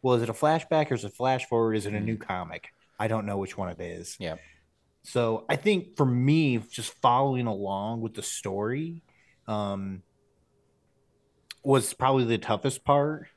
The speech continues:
Speaker 1: But I mean, I still understand what happened, I think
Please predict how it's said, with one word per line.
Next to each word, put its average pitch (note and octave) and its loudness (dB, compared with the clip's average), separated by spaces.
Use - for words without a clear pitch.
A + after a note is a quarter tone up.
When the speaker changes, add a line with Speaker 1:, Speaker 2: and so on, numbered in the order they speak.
Speaker 1:
But A2+ 0
I A#2+ 2
mean, A#2 2
I G#2 0
still A#2+ 2
understand G#2 -4
what A2 -2
happened, C#3 0
I D3 2
think E3+ -6